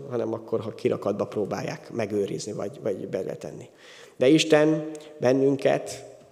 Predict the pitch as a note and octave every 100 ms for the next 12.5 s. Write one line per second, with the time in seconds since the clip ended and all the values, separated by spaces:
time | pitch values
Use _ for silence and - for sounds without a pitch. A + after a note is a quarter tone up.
0 | _ - C#3+ C#3+ - G#2+ A2 A2+ A2+ B2+
1 | A2+ - G3 B2 - - - - - -
2 | - - - - - - - - A#2 B2+
3 | C3 C#3 D3+ - - A#2+ - A2 G2+ G2
4 | F2 - - - B2+ B2+ C3 B2+ - D3
5 | - - - F#2+ F#2 - - - - -
6 | - - - - C3+ D#3+ E3+ F3+ D#3+ C#3+
7 | D3 B2+ A#2+ A#2+ G#2+ A2 A2 G#2 A2 G#2+
8 | G#2 B2+ - - - _ _ _ _ _
9 | _ A#2 A#2+ B2 D#3 B2+ A#2+ A#2+ A#2 -
10 | A2 - G2 - - - - _ _ _
11 | _ _ _ _ _ _ D#3 B2+ B2+ C3
12 | B2+ B2+ B2 G#2+ -